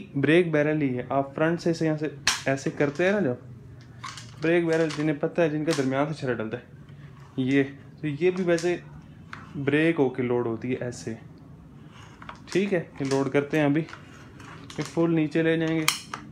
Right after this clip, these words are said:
ये load हो गई। अब इसका यहाँ पे छर्रा डलता है।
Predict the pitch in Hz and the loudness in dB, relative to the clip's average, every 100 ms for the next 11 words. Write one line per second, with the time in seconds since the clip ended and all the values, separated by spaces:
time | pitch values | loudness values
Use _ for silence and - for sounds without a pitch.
0 | - - - - 135 131 127 127 113 107 | -18 -18 -16 -4 -2 0 2 0 0 -2
1 | 107 104 104 - - - - - - - | -4 -8 -10 -16 -18 -18 -18 -18 -18 -18
2 | - - - - - 160 131 139 156 160 | -18 -18 -18 -6 0 2 2 2 2 2
3 | 143 143 131 123 113 104 107 - | 0 -2 -2 0 0 -2 -6 -8